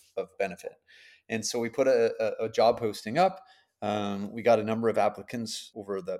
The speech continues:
period of about a month. We hadn't found kind of the perfect fit yet.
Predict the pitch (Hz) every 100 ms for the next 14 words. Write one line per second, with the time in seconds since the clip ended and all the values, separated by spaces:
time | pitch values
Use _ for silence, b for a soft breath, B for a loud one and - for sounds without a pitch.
0 | - 101 92 92 95 90 101 117 113 -
1 | - - 113 123 104 90 107 104 104 107
2 | 104 - - 110 - - - 165 - 123
3 | 117